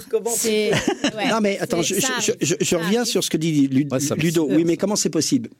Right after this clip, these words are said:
Speaker 3: Il faut que, que les gens comprennent ce que, ce que toi, euh, pourquoi on te prend, toi, Ludo Pinette.
Speaker 1: Ouais.
Speaker 3: Toi, Ludo, t'es un vrai grand comé-, non, mais je, je, c'est un vrai grand
Speaker 1: Ça.
Speaker 3: comédien, mais un comédien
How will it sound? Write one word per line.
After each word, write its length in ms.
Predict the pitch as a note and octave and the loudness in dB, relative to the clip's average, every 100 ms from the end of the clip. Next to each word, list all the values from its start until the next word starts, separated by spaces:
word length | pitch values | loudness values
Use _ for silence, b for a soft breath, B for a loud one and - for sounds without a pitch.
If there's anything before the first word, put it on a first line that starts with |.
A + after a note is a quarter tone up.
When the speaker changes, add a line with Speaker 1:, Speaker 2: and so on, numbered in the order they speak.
| - | -18
Speaker 3:
Il 80 | D3 | -6
faut 140 | - D#3 | -4 -2
que, 220 | E3+ D#3+ | 0 0
que 140 | C#3+ | 2
les 60 | C#3 | 2
gens 120 | E3 | 2
comprennent 400 | D#3 C3+ F#3 E3+ - | -2 0 0 0 -2
ce 140 | - | -2
que, 120 | C#3+ | 0
ce 140 | B2 - | 0 -2
que 80 | G2 | -2
toi, 360 | - D#3 E3 - b b b b - | 0 0 -2 -8 b b b b -6
euh, 60 | G2+ | -4
pourquoi 340 | D3+ - E3+ | -4 -2 -4
on 80 | C#3+ | -2
te 100 | C#3 | -4
prend, 240 | - C3 | -2 -6
toi, 240 | C3 D3 A#2 | -4 -2 -2
Ludo 260 | A2+ A2+ | -2 -4
Pinette. 340 | - G#2+ - - B B | -6 -10 -12 -16 B B
Speaker 1:
Ouais. 80 | A#2 | -2
Speaker 3:
Toi, 160 | D#3+ E3 | 0 0
Ludo, 500 | D3+ C#3+ E3 F#3 - - | 0 2 2 0 -4 -4
t'es 160 | C3+ B2+ | 0 0
un 180 | A#2+ A#2+ | -2 -4
vrai 520 | A2 A2+ B2 C3+ B2+ | -4 -4 -2 -2 -4
grand 340 | A#2+ A#2+ B2+ | -4 -2 -2
comé-, 240 | A#2+ B2 D3 | -2 -2 0
non, 120 | A#2+ | 0
mais 100 | G#2+ | 0
je, 180 | - C3+ | -2 -4
je, 160 | - C#3 | -6 -6
c'est 280 | B2 - | -6 -6
un 80 | A#2 | -4
vrai 220 | A2+ E3 | -2 -2
grand 120 | D3+ D3 | -2 -2
Speaker 1:
Ça. 60 | |
Speaker 3:
comédien, 300 | D3+ C#3+ F3 | 0 0 0
mais 100 | D#3+ | 0
un 100 | B2+ | 0
comédien 400 | A2+ D3+ C#3 G3 | 0 0 0 -2